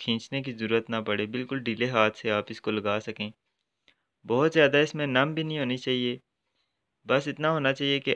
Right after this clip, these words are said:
आप नरम हाथ से इसको लगाएं और आपका हाला जो है वो बिल्कुल पूरा आए, ना तो वो ज़्यादा बड़ा आए और ना ही वो ज़्यादा छोटा। तो इस तरीके से,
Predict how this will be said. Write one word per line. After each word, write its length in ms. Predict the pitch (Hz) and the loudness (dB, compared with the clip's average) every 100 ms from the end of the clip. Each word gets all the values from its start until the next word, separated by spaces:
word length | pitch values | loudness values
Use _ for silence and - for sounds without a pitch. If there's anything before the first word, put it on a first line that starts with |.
| - | 2
आप 180 | 131 131 | 2 2
नरम 320 | 113 127 147 | 2 2 2
हाथ 180 | 135 123 | 0 0
से 140 | - | -2
इसको 240 | 135 - 127 | -6 -4 -2
लगाएं 340 | 110 113 120 | 0 0 0
और 160 | - 113 | 0 2
आपका 300 | 110 110 123 | 2 2 -2
हाला 320 | 120 107 107 117 | 0 0 2 0
जो 140 | 120 | 0
है 60 | 113 | -2
वो 140 | 113 110 | -4 -8
बिल्कुल 400 | 117 120 131 147 _ _ _ _ _ _ - | -10 -8 -8 -10 _ _ _ _ _ _ -4
पूरा 300 | 123 113 101 | 2 4 4
आए, 160 | 95 - _ _ _ - | 0 -8 _ _ _ -6
ना 180 | 113 131 | -2 0
तो 160 | 147 | -2
वो 180 | 143 143 | 0 0
ज़्यादा 280 | 135 123 113 117 | 2 2 2 4
बड़ा 280 | 113 127 143 | 4 6 6
आए 260 | 139 135 - - | 2 0 -8 -8
और 140 | 113 | -6
ना 180 | 110 117 | -2 0
ही 140 | 131 123 | 0 -4
वो 160 | 117 113 | -4 0
ज़्यादा 280 | 104 101 - | 0 0 -2
छोटा। 400 | - 101 95 101 - _ _ _ _ _ _ _ _ - | -2 -2 -2 -8 -10 _ _ _ _ _ _ _ _ -6
तो 80 | 139 | -6
इस 140 | - | -4
तरीके 280 | 139 139 143 | -6 -2 -2
से, 200 | - 139 | 0 0